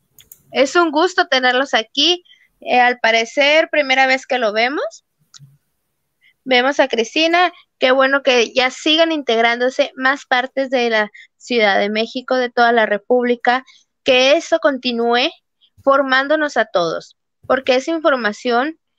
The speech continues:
que nos ayuda no nada más a uno mismo, sino nos, nos ayuda para poder enfrentar las situaciones que se viven, tanto fuera como dentro del partido. Tenemos a Jesús López también,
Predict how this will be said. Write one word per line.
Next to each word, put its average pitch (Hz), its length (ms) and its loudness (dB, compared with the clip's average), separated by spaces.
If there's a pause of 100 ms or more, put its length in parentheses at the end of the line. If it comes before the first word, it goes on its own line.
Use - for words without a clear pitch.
(220)
que 262 120 2
nos 240 220 -2
ayuda 240 560 2
no 277 220 0
nada 269 260 2
más 262 380 -4 (200)
a 247 120 0
uno 247 260 -2
mismo, 269 380 -2
sino 226 180 -4
nos, 214 300 -10
nos 226 260 -2
ayuda 254 400 0
para 247 200 2
poder 214 340 0
enfrentar 247 680 -4 (120)
las 240 260 2
situaciones 240 640 -4
que 262 120 -2
se 202 160 0
viven, 180 420 -4 (440)
tanto 214 340 0
fuera 330 400 2
como 254 240 -4
dentro 202 300 -4
del 202 120 -2
partido. 160 500 -6 (1700)
Tenemos 285 480 2
a 294 100 2
Jesús 269 300 0
López 269 500 0
también, 226 500 0